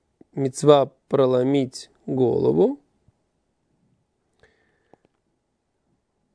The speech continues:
Только есть мицва с бдия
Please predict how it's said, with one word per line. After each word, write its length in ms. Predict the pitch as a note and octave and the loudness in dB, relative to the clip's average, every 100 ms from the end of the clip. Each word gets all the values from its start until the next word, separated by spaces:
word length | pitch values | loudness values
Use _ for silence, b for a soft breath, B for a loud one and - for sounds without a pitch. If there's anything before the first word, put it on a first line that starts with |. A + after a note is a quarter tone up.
| _ _ _ _ _ _ _ _ _ - | _ _ _ _ _ _ _ _ _ -6
Только 280 | D3+ D3 | -4 0
есть 240 | D3 E3+ D3+ | 0 0 0
мицва 320 | F#3 G3 G3+ | 0 0 0
с 80 | E3+ | -2
бдия 680 | F3 G3 E4 D#4 A#3+ C4 | -4 0 2 2 0 -2